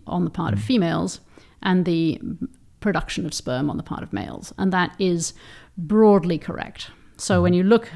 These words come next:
Speaker 1: at, uh, males of different species and you look at their testes, um, those with very large testes in proportion to their bodies, like chimpanzees, uh, have, uh,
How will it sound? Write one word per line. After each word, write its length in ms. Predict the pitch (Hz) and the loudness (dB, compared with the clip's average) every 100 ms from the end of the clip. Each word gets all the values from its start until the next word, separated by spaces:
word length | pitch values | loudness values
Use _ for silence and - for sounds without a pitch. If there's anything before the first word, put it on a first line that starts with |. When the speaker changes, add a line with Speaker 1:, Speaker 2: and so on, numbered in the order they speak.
| - 190 | -4 0
Speaker 1:
at, 300 | 180 - - - - - - - | 0 0 -10 -18 -20 -20 -20 -6
uh, 140 | 185 | -4
males 360 | 185 185 196 175 | 0 2 2 2
of 80 | 185 | 0
different 200 | 180 185 | 0 -2
species 460 | - 302 285 247 | 2 0 2 2
and 100 | 202 | 2
you 80 | 170 | 2
look 160 | 160 - | 0 -2
at 60 | |
their 100 | 165 | -4
testes, 640 | 175 285 - 240 226 214 - - - - - | -2 -2 -2 -2 -2 -2 -8 -16 -20 -18 -4
um, 480 | 190 180 175 - - | 0 2 0 -2 2
those 340 | 214 208 - | 6 6 4
with 320 | 185 160 - - | 0 0 -4 -8
very 340 | 160 208 214 | 0 2 4
large 300 | 190 175 - | 2 0 -2
testes 340 | 175 - 180 | -6 -2 0
in 80 | 175 | 0
proportion 380 | 170 - - 175 | -2 -6 -6 -6
to 80 | - | -6
their 120 | 135 | -6
bodies, 420 | 160 185 240 214 - | -2 -2 -2 -6 -8
like 180 | - | -10
chimpanzees, 680 | - - - 180 180 214 208 - - - - | -8 -10 -8 -8 -4 -4 -6 -14 -20 -20 -16
uh, 300 | - 190 180 - | -2 0 0 -2
have, 480 | 185 208 180 160 - - 220 - - | -2 0 2 0 -10 -14 -14 -12 -6
uh, 340 | 180 160 | -6 -6